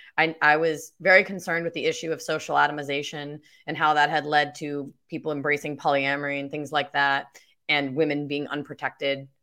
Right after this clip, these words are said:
outside of the purview of their fathers and grandfathers and husbands. Um, so I realized I needed a church, a church community. And I ended up meeting some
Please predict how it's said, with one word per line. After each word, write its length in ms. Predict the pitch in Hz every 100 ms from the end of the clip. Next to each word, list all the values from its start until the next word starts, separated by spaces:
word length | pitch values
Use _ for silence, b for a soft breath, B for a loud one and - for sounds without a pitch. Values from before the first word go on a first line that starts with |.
| -
outside 320 | 139 147 147
of 100 | 139
the 80 | 135
purview 440 | - 147 135 143
of 200 | 143 127 -
their 120 | 143
fathers 600 | 143 135 135 135 135 131
and 160 | 127 123
grandfathers 720 | 131 131 127 127 127 127 123
and 160 | 117 113 b b b -
husbands. 560 | 151 131 143 135 139 - _ _ _ _ _ _
Um, 240 | 147 143 131
so 120 | -
I 60 | 160
realized 320 | 165 170 165
I 40 |
needed 240 | 160 160 147
a 80 |
church, 420 | 139 - 113 - - -
a 80 |
church 260 | - 156 -
community. 560 | 147 135 127 135 143 160 B B _
And 360 | 175 170 160 160 -
I 480 | - 135 170 175 170 -
ended 240 | 202 240
up 140 | 226
meeting 280 | 208 208 208
some 400 | 202 202 180 170